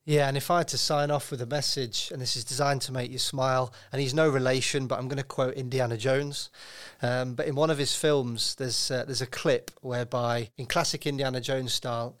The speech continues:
he's trawling through the library on the back of a motorbike. He falls off, and some college student decides to ask Indiana Jones a question, 'cause he's obviously a lecturer at the college. So he asks him this question. Then Indiana Jones looks at this student who's got his head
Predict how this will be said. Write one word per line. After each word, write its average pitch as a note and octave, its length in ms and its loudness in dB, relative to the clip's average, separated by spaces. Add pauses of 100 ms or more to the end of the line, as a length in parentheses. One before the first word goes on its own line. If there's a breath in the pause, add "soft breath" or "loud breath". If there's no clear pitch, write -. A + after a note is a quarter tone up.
he's A#2+ 220 -12
trawling D#3+ 480 0
through C#3+ 180 -6
the C3 80 -2
library C3 400 -4
on A#2 80 -6
the A#2 60 -8
back B2 240 -6
of B2 60 -6
a A#2+ 40 -8
motorbike. A#2+ 640 -8
He B2 80 -10
falls C#3+ 400 2
off, A#2+ 360 -6 (420 loud breath)
and B2 160 -2
some B2+ 420 0 (120)
college D#3 340 4
student C3 400 -2 (460)
decides C3 340 -2
to - 120 -6
ask A#2+ 200 -4
Indiana B2 380 -6
Jones A#2+ 400 -4
a - 20 -14
question, B2+ 460 -4
'cause - 120 -10
he's C3 120 -6
obviously C3+ 340 -2
a A#2+ 40 -2
lecturer A#2 720 -6
at - 160 -6
the - 80 -12
college. A#2 500 -2 (560 loud breath)
So - 140 -2
he C3+ 60 2
asks - 280 0
him C3+ 80 0
this B2 160 -2
question. A#2 540 -4 (340)
Then C3+ 160 -6
Indiana C#3 380 -2
Jones C3 340 -2
looks D#3 320 -4
at - 60 -14
this A#2+ 100 -8
student B2 540 -8
who's A#2+ 160 -10
got - 180 -6
his B2+ 140 -6
head B2+ 420 -4